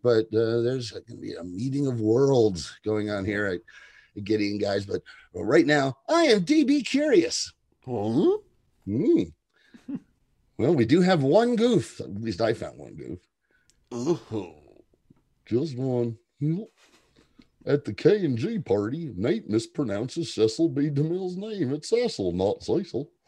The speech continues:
Speaker 1: <laughs>
Speaker 2: And this really ruffled Johnny Hedgepeth's tits.
Speaker 1: It, it did. It pissed him off.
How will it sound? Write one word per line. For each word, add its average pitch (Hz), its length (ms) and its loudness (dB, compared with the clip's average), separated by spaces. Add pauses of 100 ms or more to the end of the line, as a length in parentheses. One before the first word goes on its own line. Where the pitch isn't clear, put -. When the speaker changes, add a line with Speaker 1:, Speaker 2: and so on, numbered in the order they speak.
(1040)
Speaker 1:
<laughs> 123 140 -4 (380)
Speaker 2:
And 123 260 -2
this 180 240 -2
really 156 640 -4 (140)
ruffled 104 640 -8 (260)
Johnny 90 420 -8
Hedgepeth's 92 880 -12
tits. - 600 -14 (120)
Speaker 1:
It, 135 200 2 (520)
it 180 280 -4
did. 247 300 2
It 107 80 -4 (240)
pissed 262 320 -4
him 180 140 2
off. 269 320 -6